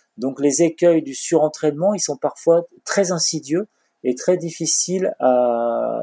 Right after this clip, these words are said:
eh ben, à mettre en valeur, quoi. En fait, il faut savoir qu'il y a un continuum de l'entraînement au surentraînement. C'est-à-dire que je m'entraîne,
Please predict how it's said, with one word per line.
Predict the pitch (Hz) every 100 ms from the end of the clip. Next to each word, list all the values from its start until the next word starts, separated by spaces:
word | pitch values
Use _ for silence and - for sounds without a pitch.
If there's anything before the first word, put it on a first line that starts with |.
| 113
eh | 113
ben, | 123
à | 120 117
mettre | 127 139 -
en | 127
valeur, | 147 175 156 -
quoi. | 107 - -
En | 120
fait, | 190 202 -
il | -
faut | 139
savoir | 156 175
qu'il | 165
y |
a | 131
un |
continuum | 131 180 175 165 151 151 190 226 - _ _ _
de | 113
l'entraînement | 135 165 170 175 160 156 180
au | 156
surentraînement. | - 156 151 - 143 127 117
C'est-à-dire | - 117
que | 120
je |
m'entraîne, | 139 143 - 151 190 226